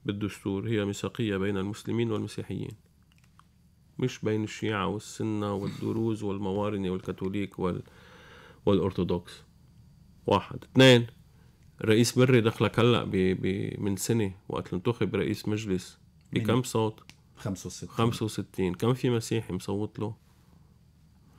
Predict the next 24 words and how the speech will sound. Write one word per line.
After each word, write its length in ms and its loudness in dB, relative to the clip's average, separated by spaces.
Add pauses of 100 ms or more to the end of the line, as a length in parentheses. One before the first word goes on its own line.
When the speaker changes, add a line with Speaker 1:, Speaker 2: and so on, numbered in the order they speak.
(340)
Speaker 1:
إذا 160 6
الشيعة 380 8
Speaker 2:
آه، 20 8
خمسة. 100 -2
Speaker 1:
كلهم، 360 8
إذا 180 4
الشيعة 380 6
كلهم 300 4
صوتوا 580 4
له 80 2
والدروز، 560 4
لأنه 240 2
وليد 240 2
جنبلاط 420 0 (140)
صوت 520 -2
له، 160 2 (560)
وغالبية 1700 6
السنة 680 2 (800)
صوتوا 520 0
له، 200 -4 (580)
طب 180 -8
إنه 220 0
كم 260 0
مسيحي؟ 520 -4